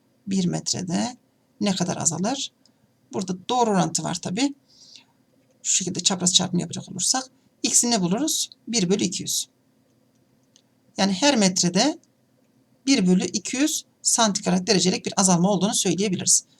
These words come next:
O halde ben burada şimdi, e, x metredeki değişimi gözlemlemeye çalışıyorum. He-,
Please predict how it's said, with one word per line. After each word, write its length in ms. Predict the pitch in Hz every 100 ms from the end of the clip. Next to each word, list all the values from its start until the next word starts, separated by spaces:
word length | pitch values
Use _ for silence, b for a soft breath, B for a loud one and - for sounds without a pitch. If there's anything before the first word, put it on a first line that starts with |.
| b _
O 60 | -
halde 240 | 294 240
ben 200 | 277 269
burada 260 | 208 202 294
şimdi, 460 | - 214 180 285 B B B B B -
e, 180 | 190 185
x 240 | 311 311 -
metredeki 640 | 240 220 196 190 202 185 - _ _ _ _ -
değişimi 540 | - 185 214 - 220 190
gözlemlemeye 520 | 180 175 170 160 160
çalışıyorum. 540 | - 156 - 202 277
He-, 260 | 226 190